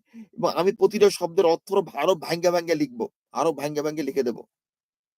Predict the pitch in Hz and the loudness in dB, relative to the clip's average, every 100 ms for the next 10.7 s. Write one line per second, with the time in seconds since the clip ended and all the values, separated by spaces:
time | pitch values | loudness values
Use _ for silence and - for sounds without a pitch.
0 | _ _ _ _ _ _ _ - 143 185 | _ _ _ _ _ _ _ -10 2 2
1 | 202 175 175 196 208 202 220 202 156 175 | 4 0 0 2 4 4 2 0 -2 0
2 | 170 160 180 190 - 160 170 156 170 170 | 0 -2 0 -2 -2 -2 0 2 0 0
3 | 156 135 147 - - 170 160 151 - 190 | 0 0 -2 -8 -8 -8 0 0 0 -4
4 | 165 131 117 _ _ _ _ _ _ - | -4 -8 -10 _ _ _ _ _ _ 0
5 | 175 160 196 208 180 190 190 180 185 170 | 0 6 6 6 0 0 0 2 2 2
6 | - 165 175 165 151 - 139 131 117 - | 0 -8 -4 -4 -6 -8 -2 0 -2 -6
7 | _ _ _ _ _ _ _ 170 202 208 | _ _ _ _ _ _ _ -2 2 2
8 | 196 - 185 - 208 180 131 - - 170 | 0 2 2 2 2 2 2 -4 -10 -6
9 | 185 143 165 - 185 190 220 - - _ | -2 -2 -4 0 4 6 4 -2 -20 _
10 | _ 160 180 175 170 175 180 | _ 0 2 0 0 0 0